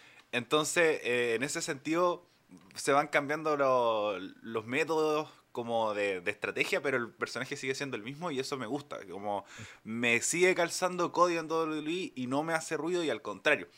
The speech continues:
me está gustando mucho más, por lo menos en este mes que lleva, eh, me gusta mucho más en W W E que en su etapa en A E W, sobre todo con la conexión con el público, como les gusta,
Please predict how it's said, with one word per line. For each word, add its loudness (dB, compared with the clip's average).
me -2
está -2
gustando -2
mucho -4
más, -4
por -2
lo -2
menos -2
en -6
este -2
mes -4
que -8
lleva, -4
eh, 4
me -4
gusta -6
mucho -2
más -8
en -8
W 0
W -4
E -10
que 0
en -2
su -6
etapa 2
en -4
A -4
E -4
W, 4
sobre -6
todo 0
con 0
la 0
conexión -8
con -4
el -6
público, 0
como 4
les 2
gusta, 0